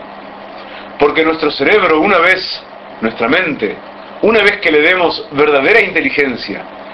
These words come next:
y verdadero entendimiento, y para eso también tenemos que estudiar en las verdaderas fuentes, una vez que eso, va a ser muy importante que nuestro cuerpo obedezca a los dictámenes de nuestro cerebro.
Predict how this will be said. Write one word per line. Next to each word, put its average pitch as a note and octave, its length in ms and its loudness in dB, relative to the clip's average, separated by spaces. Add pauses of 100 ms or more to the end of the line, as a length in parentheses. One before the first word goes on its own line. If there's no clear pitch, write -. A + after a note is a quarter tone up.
y C#3 120 4
verdadero C#3+ 500 4
entendimiento, C3+ 800 -2 (840)
y B2+ 120 0
para C3+ 180 4
eso F3+ 260 2
también D#3 360 0
tenemos E3 320 4
que D#3 80 -4
estudiar C#3+ 400 4
en D#3 100 0
las C3 100 2
verdaderas B2 480 2
fuentes, G#2+ 540 -2 (1500)
una A3 220 6
vez G3+ 220 2
que D3+ 180 2
eso, A#2 320 -2 (1400)
va D#3+ 60 6
a - 80 -2
ser F3+ 140 2
muy G#3+ 180 4
importante E3+ 640 2
que D3 120 0
nuestro C#3+ 320 -2
cuerpo F3 560 4 (500)
obedezca E3 720 4
a D3 40 4
los C#3+ 140 4
dictámenes C#3 540 0
de B2 100 0
nuestro B2 260 -2
cerebro. G2+ 420 -2